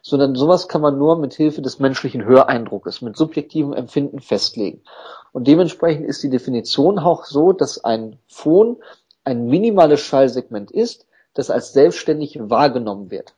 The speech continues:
Das heißt, nur der Mensch kann das definieren. Ich kann kein, in keiner Maschine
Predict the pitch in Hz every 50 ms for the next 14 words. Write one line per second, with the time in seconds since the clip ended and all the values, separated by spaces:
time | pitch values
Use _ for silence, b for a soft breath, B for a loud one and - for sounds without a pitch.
0 | _ _ - - - 113 123 151 143 - - _ _ _ _ _ _ - 123 135
1 | 135 123 117 131 135 139 - - - 117 110 110 107 - - 120 - - 120 110
2 | 117 143 180 190 185 151 - - - - 139 131 123 - - 143 143 - - 131
3 | - 135 135 139 131 123 120 117 - - - 156 156 156 156 156